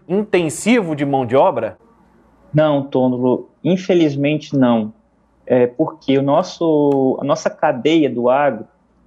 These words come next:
Speaker 2: ela é muito curta. É, vamos imaginar que a gente tem pro-, poucas agroindústrias, a gente beneficia muito pouco as nossas commodities,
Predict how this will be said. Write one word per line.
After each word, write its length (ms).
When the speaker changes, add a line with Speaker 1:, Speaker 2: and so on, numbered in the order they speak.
Speaker 2:
ela 160
é 20
muito 240
curta. 480
É, 120
vamos 220
imaginar 920
que 220
a 40
gente 220
tem 140
pro-, 340
poucas 480
agroindústrias, 880
a 80
gente 280
beneficia 680
muito 400
pouco 360
as 120
nossas 300
commodities, 840